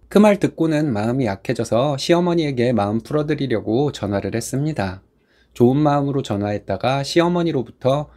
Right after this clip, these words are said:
정말 막장 같은 소리만 들었네요. "여행 보내줬다고 유세 떠냐? 자식으로서 당연한 도리지. 너 그래서 이번에 여행 가면 나한테 돈 내라는 거냐?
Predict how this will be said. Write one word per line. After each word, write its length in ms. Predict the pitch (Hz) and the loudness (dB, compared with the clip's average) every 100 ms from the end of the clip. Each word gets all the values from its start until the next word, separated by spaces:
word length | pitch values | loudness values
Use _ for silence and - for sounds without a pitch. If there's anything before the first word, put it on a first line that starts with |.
| _ | _
정말 360 | - 147 160 165 | -4 -2 0 -2
막장 420 | 104 - 165 170 | -2 -2 0 2
같은 260 | 175 - 175 | 0 0 2
소리만 340 | 175 170 160 | 2 0 0
들었네요. 500 | 127 120 135 113 151 - _ _ _ - _ - | -2 -2 0 -2 -2 -8 _ _ _ -20 _ 4
"여행 300 | 131 180 185 | 6 6 2
보내줬다고 640 | 196 185 180 - 175 160 | 0 -2 -4 -4 -2 -2
유세 280 | 101 98 127 | -4 -4 -6
떠냐? 460 | - 107 127 156 151 _ - | -4 -4 -2 -4 -10 _ -4
자식으로서 640 | 180 175 185 185 180 165 165 | 0 0 0 -2 0 0 0
당연한 400 | 135 143 156 147 | 0 -2 -2 -2
도리지. 680 | 107 101 - 107 131 113 - _ - | -2 -2 -2 -2 -2 -4 -16 _ -2
너 260 | 110 117 - | 2 2 2
그래서 540 | 110 110 131 160 113 _ _ - | 0 4 4 2 -4 _ _ -2
이번에 380 | 156 185 185 131 | 2 4 4 2
여행 260 | 127 170 | 2 0
가면 400 | 165 143 147 147 | 0 -2 -2 0
나한테 340 | 113 131 147 139 | 0 0 -4 -2
돈 200 | 113 135 | 0 2
내라는 360 | 160 165 156 | 2 0 0
거냐? 400 | 123 113 165 139 | -2 0 -2 -4